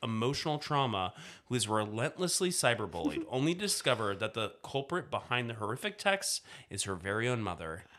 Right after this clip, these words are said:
Speaker 1: Yikes.
Speaker 2: Okay, so I think further in, in the article, it says, like, Delilah's not playing Lisa Rinna's daughter.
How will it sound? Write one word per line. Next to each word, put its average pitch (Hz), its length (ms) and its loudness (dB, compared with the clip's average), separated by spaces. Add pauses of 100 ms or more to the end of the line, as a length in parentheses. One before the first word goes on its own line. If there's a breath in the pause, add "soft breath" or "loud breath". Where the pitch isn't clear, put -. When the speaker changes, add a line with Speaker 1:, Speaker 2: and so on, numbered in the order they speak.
(200 soft breath)
Speaker 1:
Yikes. 87 720 -2
Speaker 2:
Okay, 175 380 8 (220)
so 180 500 8
I 190 80 4
think 185 160 6
further 170 360 6
in, 165 160 0 (120)
in 190 100 2
the 170 100 6
article, 160 420 6
it - 80 -2
says, 151 180 0
like, 135 220 -2 (560 soft breath)
Delilah's 160 640 8
not 147 460 0
playing 143 800 -2 (840)
Lisa 160 280 6
Rinna's 135 340 2
daughter. 147 540 2